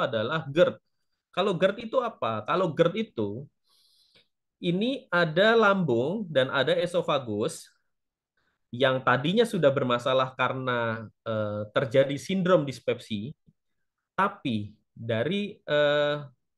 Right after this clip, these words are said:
sphincter yang ada di sini, ini ada lower esophageal sphincter,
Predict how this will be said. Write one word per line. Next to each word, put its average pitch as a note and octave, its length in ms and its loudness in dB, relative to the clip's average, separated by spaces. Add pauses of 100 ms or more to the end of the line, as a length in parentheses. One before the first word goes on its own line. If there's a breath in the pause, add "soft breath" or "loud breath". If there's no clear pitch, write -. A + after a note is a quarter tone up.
(120)
sphincter F#3 640 -2
yang E3 240 2
ada C#3+ 240 0
di B2 120 -6
sini, A2+ 440 -6 (920)
ini A#2 80 -2
ada B2+ 240 2
lower A#2 480 4
esophageal B2 560 -2
sphincter, G#2+ 640 -4